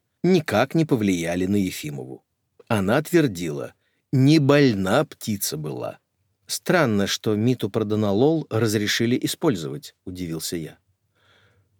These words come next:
"В советское время ещё и не такое случалось",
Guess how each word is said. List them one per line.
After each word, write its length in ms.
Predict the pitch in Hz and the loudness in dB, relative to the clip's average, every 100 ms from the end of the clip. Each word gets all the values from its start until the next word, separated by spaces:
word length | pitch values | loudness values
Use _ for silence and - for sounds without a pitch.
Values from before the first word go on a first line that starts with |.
| _ | _
"В 60 | - | -8
советское 720 | - 98 87 95 - - 90 | -4 -2 -2 -4 -4 -4 -6
время 400 | 82 87 131 160 | -4 -2 0 0
ещё 440 | 151 151 - 113 | -2 -2 -2 -2
и 160 | 123 120 | 0 0
не 120 | 120 | -2
такое 520 | 123 107 101 123 147 | -2 -6 -4 -2 -2
случалось", 880 | 101 - - - - - - - - | -4 -8 -10 -8 -10 -10 -12 -12 -14